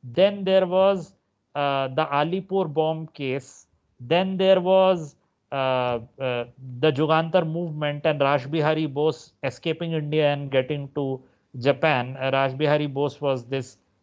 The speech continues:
right-wing revolutionary leader, uh, who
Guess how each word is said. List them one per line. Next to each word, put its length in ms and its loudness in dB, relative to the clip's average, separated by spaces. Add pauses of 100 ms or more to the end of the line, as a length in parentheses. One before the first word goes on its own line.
right-wing 560 -2
revolutionary 1000 -2
leader, 600 2 (520)
uh, 340 2 (200)
who 240 -2